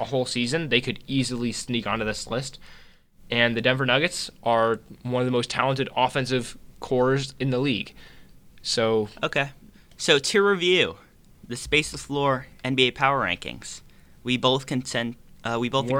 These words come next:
Speaker 1: Warriors,
Speaker 2: on
Speaker 1: Celtics.
Speaker 2: Warriors, then Celtics.
Speaker 1: We'll go, we'll go Rockets, Raptors,
Speaker 2: We'll go
Speaker 1: 'cause
Speaker 2: Rockets,
Speaker 1: I, I
Speaker 2: Raptors.
Speaker 1: can, I can accept that.
Speaker 2: Five, Jazz.
Speaker 1: Five, Jazz.
Speaker 2: Uh,
Speaker 1: Yee! It's
Speaker 2: okay,
Speaker 1: gotta be
Speaker 2: <laughs> so,
Speaker 1: Sixers.
Speaker 2: so, okay, fine.
Speaker 1: <laughs>
Speaker 2: Okay, and then in the six to nine range, we have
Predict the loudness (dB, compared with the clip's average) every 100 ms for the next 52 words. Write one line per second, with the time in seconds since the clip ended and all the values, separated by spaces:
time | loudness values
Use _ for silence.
0 | 4 4 2 -2 -4 -6 -4 0 0 0
1 | -2 -6 -18 -20 -8 -4 0 2 2 2
2 | -2 -4 -8 -4 0 2 2 2 0 0
3 | 4 4 4 2 0 0 0 0 2 2
4 | 2 2 4 4 4 2 0 0 -2 0
5 | -4 -4 -4 -6 -2 -2 -2 -12 -20 -20
6 | -20 -20 -2 4 6 6 4 6 6 4
7 | 2 0 -2 -6 -16 -20 -20 -20 -20 -20
8 | -20 -20 -6 0 2 4 2 -2 -8 -2
9 | -2 4 6 8 8 6 4 4 4 2
10 | -2 -2 -2 0 0 0 -2 0 0 2
11 | 2 4 0 -6 -14 -6 0 2 0 -4
12 | -2 4 4 2 0 2 2 2 0 2
13 | 4 4 2 2 2 0 -6 -10 -8 0
14 | 4 4 2 -6